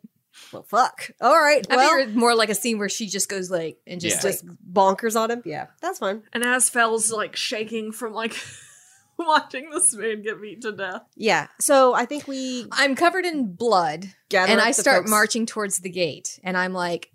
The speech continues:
Speaker 2: "Open the gate."
Speaker 1: I love it.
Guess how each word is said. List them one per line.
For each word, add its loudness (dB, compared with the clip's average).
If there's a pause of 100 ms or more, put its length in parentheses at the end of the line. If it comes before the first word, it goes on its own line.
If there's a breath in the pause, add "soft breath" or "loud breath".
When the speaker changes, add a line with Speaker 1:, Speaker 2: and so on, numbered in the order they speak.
(120)
Speaker 2:
"Open 4 (300)
the 4 (420)
gate." 2 (300)
Speaker 1:
I -12
love -12
it. -20